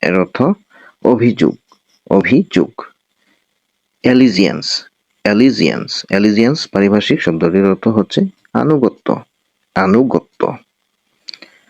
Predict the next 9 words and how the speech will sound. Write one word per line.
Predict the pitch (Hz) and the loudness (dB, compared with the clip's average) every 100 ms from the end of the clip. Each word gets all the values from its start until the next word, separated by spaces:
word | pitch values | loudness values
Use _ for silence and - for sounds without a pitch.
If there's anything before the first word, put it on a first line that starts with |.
| _ _ _ - | _ _ _ -2
অ্যালোকেশন, | 139 139 139 117 - 71 131 - _ _ _ _ _ - | 0 2 2 -2 0 -4 -6 -14 _ _ _ _ _ -2
অ্যালোকেশন, | 113 123 123 90 - - - _ | 0 0 0 -4 -2 -6 -8 _
অ্যালোকেশন | 95 98 104 117 - 165 190 107 | -2 0 0 -2 0 -2 -2 -2
পারিভাষিক | 101 98 104 - - - | 0 0 -2 -2 -2 -2
শব্দটির | - - - - 104 87 | -6 -2 -2 0 0 0
অর্থ | - 104 | -2 -2
হচ্ছে | 98 - - 165 - - - - - 90 | -2 -2 -2 -2 -4 -20 -20 -20 -4 2
বিভাজন, | 104 101 117 117 87 - _ _ _ | 2 2 0 0 -2 -4 _ _ _
বিভাজন। | 87 87 104 98 120 139 67 60 | -10 -2 2 4 2 0 -2 -4